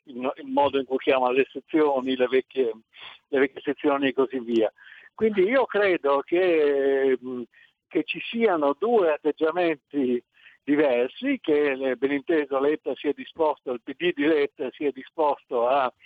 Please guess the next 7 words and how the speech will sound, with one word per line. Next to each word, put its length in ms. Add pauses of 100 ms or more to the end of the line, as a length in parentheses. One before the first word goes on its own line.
(380)
eh, 180
far 240
fare 560
a, 240
a 1080
Draghi 500
quello, 560